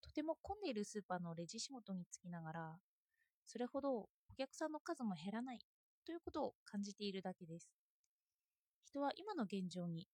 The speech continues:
慣れるんですよね。その意味で言えば、私の日常生活において人の流れに変わりはないんですよ。ただ、アルコール消毒したり、マスクをしたりといったことが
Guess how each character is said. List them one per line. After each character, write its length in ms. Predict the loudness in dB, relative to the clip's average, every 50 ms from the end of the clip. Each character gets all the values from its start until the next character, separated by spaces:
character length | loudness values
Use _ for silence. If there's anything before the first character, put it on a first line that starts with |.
| _ -6
慣 100 | -4 0
れ 100 | 0 0
る 100 | 0 -2
ん 60 | -4
で 80 | -6 -8
す 120 | -10 -10 -10
よ 60 | -8
ね。 160 | -6 -6 -8 -10 _ _ _ _ _ _ _ _ _ _ _ _ _ _ _ _ _ _
そ 180 | -10 -4 -2
の 100 | 0 0
意 60 | 2
味 140 | 2 0 2
で 80 | 2 2
言 180 | 2 4 2
え 40 | 0 2
ば、 300 | 2 2 2 2 0 -2 -8 _ _ _ _
私 240 | -6 -4 -4 -2 -2
の 100 | 0 2
日 260 | 2 2 2 0 -2
常 140 | -2 -2 0
生 140 | 0 -2 -2
活 280 | -2 -2 -4 -2 -2
に 100 | -2 0
お 60 | 0 -2
い 40 |
て 140 | -4 -6 -10
人 240 | -12 -8 -6 -4 -2
の 100 | 0 0
流 240 | 0 2 0 2 2
れ 100 | 2 2
に 160 | 0 0 -2 -8 _ -12 -4
変 80 | -2
わ 80 | 0 0
り 100 | 2 2
は 120 | 2 2
な 120 | 2 2 0
い 60 | -2
ん 100 | -4 -6
で 80 | -6
す 140 | -10 -10 -10
よ。 80 | -12 -14 -14 _ _ _ _ _ _ _ _ _ _ _ _ _ _ _ _ _ _ _ _ _
た 120 | -4 0 4
だ、 300 | 6 6 6 6 4 2
ア 80 | 0 -2
ル 80 | -2 0
コ 140 | 2 2
ー 40 | 2
ル 60 | 2
消 200 | 2 0 -2 -2
毒 200 | -4 -6 -10 -8
し 100 | -8 -8
た 120 | -4 -4 -4
り、 300 | -4 -4 -6 -6 -8 -10 -14 _ _ _ _ _ _ _
マ 120 | -6 -4 -4
ス 80 | -4
ク 120 | -2 -2 0
を 40 |
し 100 | 0 0
た 120 | 0 0 -2
り 160 | -2 -6 -12 -14 _ _ _ _
と 80 | -2
い 40 | -2 0
っ 20 | -2
た 100 | -2 -4
こ 80 | -2
と 120 | -4 -2 0
が 200 | 2 2 2